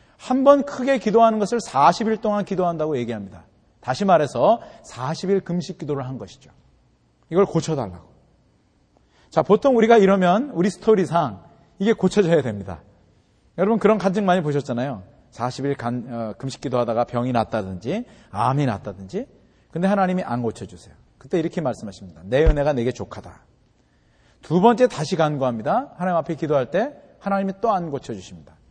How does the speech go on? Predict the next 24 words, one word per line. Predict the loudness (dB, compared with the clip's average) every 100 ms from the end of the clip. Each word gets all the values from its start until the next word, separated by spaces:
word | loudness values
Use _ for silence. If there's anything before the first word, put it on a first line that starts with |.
| _ _ -8
"내 | -4 -2
은혜가 | 0 -2
내게 | -2 -4
족하다." | -6 -10 -20 -20 -20 _ _ _ _ _ _
세 | 2 2
번째 | 4 0 -4
다시 | -6 -8
기도합니다. | -8 -8 -8 -12 -18
사십 | -14 -14 -14 -16
일을. | -6 -6 -6 _ _ _ _ _ _ _ _
그때 | -12 -4 -2
하나님께서 | 0 -2 -2 -6 -6
말씀하십니다. | -8 -8 -12 -12 -16 -12 -12
"내 | -8 -4 -4
은혜가 | -4 -4 -6
내게 | -8 -10
족하다." | -14 -20 -20 -20 -20 _ _ _ _ _ _ _
세 | -20 -6 -2 0 0
번 | 0 0 -2
주님께서 | -6 -8 -6 -6 -6
대답하시면 | -4 -4 -4 -8 -8 -4 -4 -6 -10
끝입니다. | -10 -8 -12 -14 -20 _ _ _ _ _ _ _ _ _ _ 0
그러니까 | 2 4
여러분, | 4 4 -2 -2